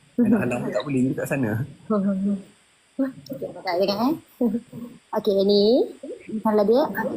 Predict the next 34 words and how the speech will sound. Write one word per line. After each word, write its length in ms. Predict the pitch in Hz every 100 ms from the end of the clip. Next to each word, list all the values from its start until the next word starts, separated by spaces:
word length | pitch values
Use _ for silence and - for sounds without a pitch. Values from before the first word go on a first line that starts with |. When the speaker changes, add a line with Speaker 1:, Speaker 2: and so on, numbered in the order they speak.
| 196
Speaker 1:
gelap, 260 | 190 185 - 190 - - 220 -
agak 180 | 220 -
terang. 240 | 233 196 180 190 _ _ _ _ -
Gelap 160 | 381 -
ke 60 |
terang? 240 | 311 233 262 320
Yelah. 200 | 262 311 247 262
I 340 | 294 - 294 311
tak 80 |
suka 240 | 311 - 320
pakai 240 | 285 294
colour 160 | 294 285
yang 160 | 277
bold. 320 | 240 226 175 185
Macam 320 | 226 262 254
merah. 720 | 233 226 247 226 208 202 208
You 160 | 233 233
tak 80 |
pernah, 320 | 254 262 247 262 _ _ _ _ _
pernah 240 | - 277 302
pakai, 320 | 302 277 403 -
tapi 240 | 285 285
untuk 80 | 240
photoshoot 480 | 247 233 240 247 -
atau 240 | 196 202
apa-apa 240 | - 202
shoot 240 | 208 - -
lah. 80 | 185 _ _ _ _ _
Speaker 2:
Hmm. 320 | 135 127 113 113 _ _ -
Speaker 1:
Hmm, 720 | 202 190 185 - - - - -
tak 80 |
boleh 240 | - - -
cakap. 320 | 214 - - - - _
Saya 240 | - -